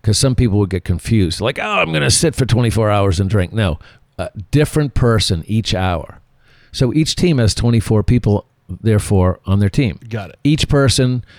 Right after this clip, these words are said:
Speaker 1: they raise, they com-, they say, "I'm gonna raise at least a hundred bucks, I'm gonna do this." And, and the teams became creating their own events. And, I mean, we had teams raising a lot of money. So first year out, twenty-seven thousand dollars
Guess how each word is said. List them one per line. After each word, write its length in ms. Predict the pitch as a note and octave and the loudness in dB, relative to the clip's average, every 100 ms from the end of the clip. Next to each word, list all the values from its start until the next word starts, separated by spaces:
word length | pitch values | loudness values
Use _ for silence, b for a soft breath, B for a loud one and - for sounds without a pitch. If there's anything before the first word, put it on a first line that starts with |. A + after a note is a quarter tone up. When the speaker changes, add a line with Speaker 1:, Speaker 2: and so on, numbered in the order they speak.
| B B B - | B B B -4
Speaker 1:
they 200 | B2 A#2+ | 0 4
raise, 400 | A#2+ B2+ C3+ C3 | 4 4 4 2
they 120 | A#2+ | 0
com-, 220 | - A#2+ | 0 -2
they 260 | A2+ A#2 A2+ | 0 2 2
say, 340 | G#2 C3+ A#2+ | 0 2 2
"I'm 120 | A2+ A2+ | 2 2
gonna 160 | A2 | 2
raise 260 | G#2+ G#2+ F#2+ | 2 2 0
at 60 | |
least 220 | G2+ G#2+ - | 0 0 2
a 40 | |
hundred 220 | F#2+ G2+ | 2 2
bucks, 420 | E3+ D#3+ D3 - | 2 2 0 0
I'm 140 | A#2 G2+ | 0 0
gonna 160 | G2+ | 0
do 200 | F#2+ A2 | 0 0
this." 340 | G2+ B2 A#2+ - | 2 2 0 0
And, 200 | A2+ A2+ | -4 -4
and 140 | C3 | -2
the 60 | A#2+ | -2
teams 560 | G2+ - F#3 G3 F#3+ B2 | -2 -2 -2 0 0 0
became 400 | B2+ - A#2 G#2 | -2 0 -2 -2
creating 480 | - A2+ A2 G#2+ | -2 0 2 0
their 160 | G#2 G2 | 0 0
own 200 | A#2 C3+ | 2 2
events. 480 | A#2 A#2 A2+ A2+ - | 0 0 0 -2 -2
And, 180 | F#2 F#2+ B B | -4 -6 B B
I 80 | B | B
mean, 160 | C#3 C3+ | 0 2
we 140 | D3+ | 4
had 160 | D#3 A#2+ | 2 2
teams 480 | D3 C#3 C3 - - | 2 2 0 -2 0
raising 500 | A#2 A2+ F2+ F#2 - | 2 2 0 -4 -6
a 80 | F#2+ | -6
lot 340 | F2 F#2+ F#2 | -2 0 0
of 60 | F2+ | 0
money. 380 | F2 F2 D2 - - | 0 -2 -4 -14 -6
So 200 | - C3 | 0 0
first 420 | - D3+ D3+ - | 2 0 2 2
year 180 | C#3+ C3 | 2 4
out, 300 | B2+ A#2+ - | 4 0 -2
twenty-seven 580 | - B2+ B2 A#2+ A2+ A2 | -2 0 0 2 0 2
thousand 400 | A2 G#2+ G#2 G#2+ | 2 2 0 0
dollars 560 | G#2 G#2 G#2 G#2+ - | 2 4 4 2 -2